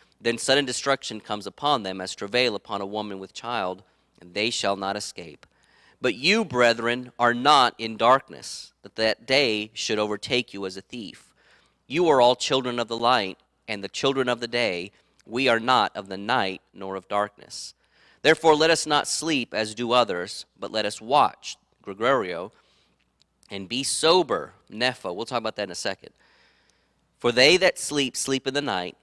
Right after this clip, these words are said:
and they that be drunken are s-, drunken in the night.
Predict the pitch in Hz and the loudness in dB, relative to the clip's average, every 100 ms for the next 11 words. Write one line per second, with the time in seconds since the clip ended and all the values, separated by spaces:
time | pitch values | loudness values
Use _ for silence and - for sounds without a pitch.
0 | _ _ 113 110 117 147 147 120 135 127 | _ _ -10 -2 2 4 2 0 -4 0
1 | 131 120 104 101 - - 120 120 113 101 | 0 0 -6 -6 -8 -6 -2 -2 -2 -10
2 | 95 98 104 92 | -8 -4 -4 -4